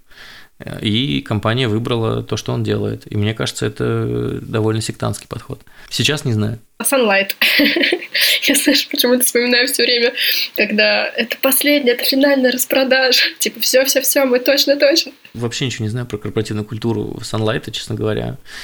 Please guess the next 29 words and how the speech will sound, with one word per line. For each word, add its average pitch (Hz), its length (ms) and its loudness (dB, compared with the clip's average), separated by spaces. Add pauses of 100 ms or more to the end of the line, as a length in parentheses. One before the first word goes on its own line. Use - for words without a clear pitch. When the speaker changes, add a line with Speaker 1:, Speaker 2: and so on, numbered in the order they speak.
(220)
Speaker 1:
Э, 113 260 -4
наверное, 113 560 0
нет. 107 440 -4 (640)
Если - 560 -8
бы 113 100 0
они 113 100 0
были 110 180 -2
сектой, 113 400 -4
на-, 107 160 -6
может 113 240 -4
быть, 110 120 -6
что-нибудь 113 200 -2
знал 101 220 -4
бы. 110 120 -4 (220)
Speaker 2:
Э, 233 340 0 (100)
окей, 233 500 0
«Медуза». 233 540 0 (460)
Speaker 1:
Сейчас 147 400 -2
не 127 100 0
знаю. 202 500 -4
Э, 107 500 0
я 110 180 2
так 113 200 -6
понимаю, 113 280 0
что 113 160 -4
в 104 80 -4
«Медузе» 113 360 0
довольно 110 360 0
многое, 110 640 -2